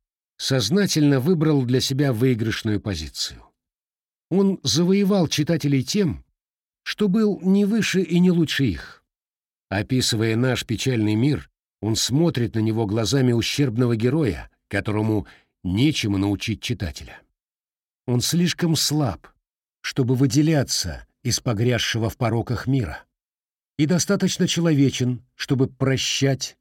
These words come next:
ему и себе грехи. За это читатель благодарен автору,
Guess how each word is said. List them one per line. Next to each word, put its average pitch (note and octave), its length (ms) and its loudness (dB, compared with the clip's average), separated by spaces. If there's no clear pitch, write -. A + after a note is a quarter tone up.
ему B2+ 340 0
и A#2+ 100 2
себе A2 340 0
грехи. G2 480 -6
За B2 220 2
это D#3 300 2
читатель C#3 540 0
благодарен C3 640 2
автору, D2+ 500 -8